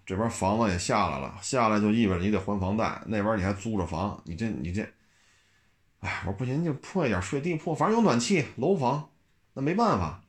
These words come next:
家具都运不进来，现在，你说咋整？<laughs> 你说你还能正常经营？你这，哎，所以你还要创业，那就创吧。我也希望今年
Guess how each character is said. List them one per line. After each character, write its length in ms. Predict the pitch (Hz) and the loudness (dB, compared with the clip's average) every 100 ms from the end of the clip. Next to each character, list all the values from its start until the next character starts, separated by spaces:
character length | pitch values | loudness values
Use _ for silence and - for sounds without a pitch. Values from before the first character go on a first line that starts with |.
| _ _ _ _ | _ _ _ _
家 260 | - 190 202 | 2 4 6
具 120 | 156 | 6
都 80 | 123 | 4
运 160 | 120 | 4
不 60 | 95 | 4
进 140 | 95 | 2
来， 140 | 80 85 | 0 -4
现 140 | 71 | -6
在， 80 | 64 - _ _ _ _ _ _ _ _ _ _ _ _ _ _ _ _ _ _ _ _ _ _ _ _ _ | -8 -14 _ _ _ _ _ _ _ _ _ _ _ _ _ _ _ _ _ _ _ _ _ _ _ _ _
你 140 | 92 | -4
说 100 | 110 | 0
咋 160 | 107 104 | 0 0
整？ 240 | 80 80 _ _ _ _ _ _ - - - | -2 -6 _ _ _ _ _ _ -20 -6 -4
<laughs> 180 | 98 - - - - _ _ - - - - | -4 -6 -20 -20 -20 _ _ -16 -8 -6 2
你 80 | 143 | 2
说 200 | - 170 | 6 6
你 140 | 147 110 | 6 6
还 140 | 135 | 4
能 140 | 147 | 2
正 140 | 147 113 | 2 2
常 160 | 127 | 4
经 180 | 131 143 | 4 2
营？ 160 | 98 98 | 2 2
你 60 | 104 | 0
这， 120 | 156 165 - - - - - - _ _ _ _ _ - | -4 -6 -12 -20 -20 -20 -20 -20 _ _ _ _ _ -10
哎， 240 | - - - - - - _ _ _ _ _ | -4 -4 -4 -8 -14 -20 _ _ _ _ _
所 220 | - - | -12 -4
以 120 | 127 120 | 0 2
你 120 | 95 | 2
还 160 | 95 | 2
要 140 | 107 123 | 4 2
创 260 | - 117 | 2 0
业， 140 | 127 90 | 2 0
那 80 | 92 | 0
就 100 | 113 | -4
创 320 | - 131 92 | -2 -2 0
吧。 160 | 80 - _ _ _ _ _ _ _ _ _ _ _ _ _ _ _ | -4 -8 _ _ _ _ _ _ _ _ _ _ _ _ _ _ _
我 260 | - 95 165 | 0 6 6
也 80 | 139 | 6
希 180 | - 147 | 4 4
望 160 | 127 | 4
今 160 | 117 131 | 4 4
年 320 | 113 117 - | 4 4 0